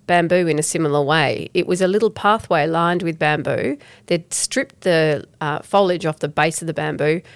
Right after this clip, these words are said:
up to probably about our eye level, which is not very tall because we are both a bit vertically challenged, maybe a hundred and fifty centimetres or so. And so there was this, again, this wall created through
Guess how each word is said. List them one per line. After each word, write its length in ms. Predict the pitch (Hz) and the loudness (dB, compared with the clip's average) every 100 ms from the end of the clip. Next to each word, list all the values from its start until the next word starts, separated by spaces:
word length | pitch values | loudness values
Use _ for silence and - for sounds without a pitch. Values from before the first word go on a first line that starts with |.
| - _ _ - | -20 _ _ -8
up 100 | - | -4
to 160 | 247 | -2
probably 400 | 180 - 220 208 | -2 -2 0 0
about 240 | 160 151 143 | 2 2 2
our 260 | 139 143 | 0 0
eye 220 | 147 143 | 2 2
level, 320 | 151 135 147 - | 2 -2 -4 -4
which 220 | 185 - | -4 -2
is 160 | 190 170 | -2 0
not 240 | 185 - | 0 -2
very 220 | 139 131 | -4 -4
tall 320 | 117 - 131 147 | -4 -4 -2 -2
because 300 | 151 147 156 | -6 -6 -4
we 100 | 127 | -2
are 60 | |
both 200 | 107 151 - | -2 -4 -6
a 20 | |
bit 160 | - | -6
vertically 380 | - 139 - - | -4 -4 -4 -8
challenged, 360 | - 151 339 - | -4 -2 -2 -4
maybe 220 | 311 285 185 | -2 0 2
a 40 | |
hundred 220 | 175 175 | 2 0
and 140 | 156 147 | -2 -6
fifty 240 | 196 175 | -6 -4
centimetres 500 | - 190 214 233 254 | 0 2 4 2 2
or 100 | 254 | 0
so. 140 | 302 466 - - - - - - | 2 0 0 -10 -20 -20 -10 0
And 200 | 220 208 | 0 4
so 460 | 233 220 208 208 - | 4 6 4 2 2
there 200 | 196 208 | 2 2
was 140 | 208 | 2
this, 180 | 202 202 | -2 -2
again, 280 | - - 262 | 0 2 2
this 160 | 254 - | 0 0
wall 400 | 180 196 202 185 | 4 6 4 2
created 420 | - 175 170 170 | 0 0 0 -4
through 520 | - 170 160 156 | -4 -2 0 -2